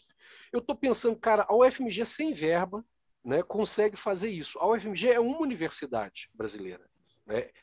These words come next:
Tudo bem que ela é a melhor universidade federal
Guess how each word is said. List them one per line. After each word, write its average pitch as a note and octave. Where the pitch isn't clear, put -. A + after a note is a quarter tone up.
Tudo F3
bem F3
que A3+
ela A#3+
é -
a B3
melhor G#3+
universidade G3+
federal D#3